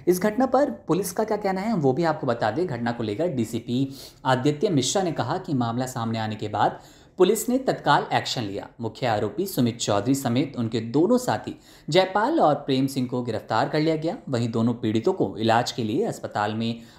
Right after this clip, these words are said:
भर्ती कराया गया। उनकी हालत स्थिर है। इससे पहले राज्य के सीधी जिले में एक आदिवासी समुदाय के आदमी पर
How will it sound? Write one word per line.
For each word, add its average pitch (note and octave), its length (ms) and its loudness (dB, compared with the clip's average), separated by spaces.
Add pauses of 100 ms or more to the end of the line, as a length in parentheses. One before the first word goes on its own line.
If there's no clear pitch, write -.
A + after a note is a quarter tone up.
भर्ती E3+ 260 0
कराया F#2+ 280 0
गया। G#2 260 0 (340)
उनकी F#3+ 220 4
हालत E3+ 380 2
स्थिर - 280 -2
है। - 200 -12 (240)
इससे F3 180 4
पहले A3+ 260 4
राज्य E3+ 300 4
के F3+ 200 0
सीधी D3+ 260 0
जिले C#3 280 0
में F3 120 -2
एक G3+ 140 -4
आदिवासी B2+ 440 2
समुदाय A2+ 480 -2
के D#3 180 -6 (140)
आदमी B2+ 320 2
पर F#2+ 220 -2